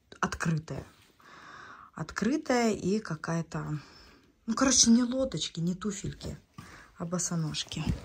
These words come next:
Санда-, э, немцы называют это сандали на каблуках. Вот так вот. Ну, вот этот наряд я по-любому,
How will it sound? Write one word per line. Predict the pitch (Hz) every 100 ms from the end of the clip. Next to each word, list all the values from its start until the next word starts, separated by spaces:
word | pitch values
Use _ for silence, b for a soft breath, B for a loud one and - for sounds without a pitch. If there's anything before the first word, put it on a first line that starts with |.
| - B B B B B B B _
Санда-, | - - 240 233 285 -
э, | 202 214
немцы | 226 311 349 254
называют | 214 220 233 220
это | 202
сандали | 196 190 185 202 233
на | 202 196
каблуках. | 180 170 165 151 143 -
Вот | 165 -
так | 160 151 -
вот. | 160 - - B B B B B
Ну, | 196
вот | 254
этот | 262
наряд | 240 196 214 214
я | 185 175
по-любому, | 175 185 185 175 151 143